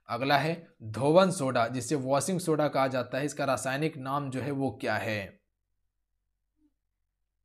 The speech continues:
तो देखिए, इसका रासायनिक नाम जो है सोडियम बाइकार्बोनेट है, ध्यान रखिएगा आप सभी, ऑप्शन सी राइट आंसर रहेंगे।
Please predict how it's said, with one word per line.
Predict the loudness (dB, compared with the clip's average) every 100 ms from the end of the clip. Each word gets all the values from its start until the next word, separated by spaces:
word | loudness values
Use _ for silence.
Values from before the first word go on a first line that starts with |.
| _ _ _ _ _
तो | -8
देखिए, | 0 2
इसका | 4 4
रासायनिक | 6 6 4 2 2
नाम | 2 2
जो | 2 0
है | 0
सोडियम | -2 -2 2 2 4 4 4
बाइकार्बोनेट | 2 0 0 -2 -2 -6 -6 -8
है, | -8
ध्यान | -6 -8 -8
रखिएगा | -10 -8 -6
आप | -6
सभी, | -6 -8 -6 -8 -8 -6
ऑप्शन | -6 -6 -6 -6
सी | -4 -2 -2 -6 -8
राइट | -6 -6 -8 _
आंसर | -12 -10 -10 -10
रहेंगे। | -10 -10 -12 -14